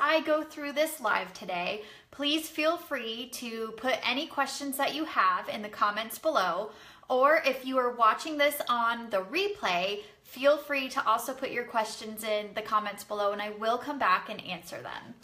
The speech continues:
Now, I'm gonna refresh my screen over here to make sure that I am seeing all of your comments because sometimes Facebook doesn't like to show it to me on my phone. And I'm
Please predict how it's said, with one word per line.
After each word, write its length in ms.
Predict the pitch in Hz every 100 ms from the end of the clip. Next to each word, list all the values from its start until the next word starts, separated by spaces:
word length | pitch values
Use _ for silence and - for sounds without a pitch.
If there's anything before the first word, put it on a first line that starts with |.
| - - - -
Now, 300 | 247 254 240
I'm 200 | 254 311
gonna 200 | 349 349
refresh 460 | 330 - 285 277 294
my 120 | 262
screen 380 | 262 - 254 240
over 200 | 220 208
here 320 | 214 208 220
to 140 | 240
make 220 | 214 208
sure 560 | - - 226 214 220 226 - - -
that 420 | 202 220 208 214
I 160 | 220 226
am 120 | 220
seeing 480 | - 240 220 220 220
all 260 | - 202
of 100 | 233
your 100 | 247 262
comments 500 | - 196 185 196 -
because 280 | 208 208
sometimes 460 | - 208 240 208 -
Facebook 420 | 202 202 - 208
doesn't 300 | 208 214 269
like 220 | 233 226
to 80 | -
show 220 | - 226
it 100 | 220 214
to 100 | 220
me 300 | 220 214 214 - - -
on 220 | 214 220
my 180 | 214 202 208 -
phone. 380 | 208 190 185 196
And 100 | 202
I'm 220 | 208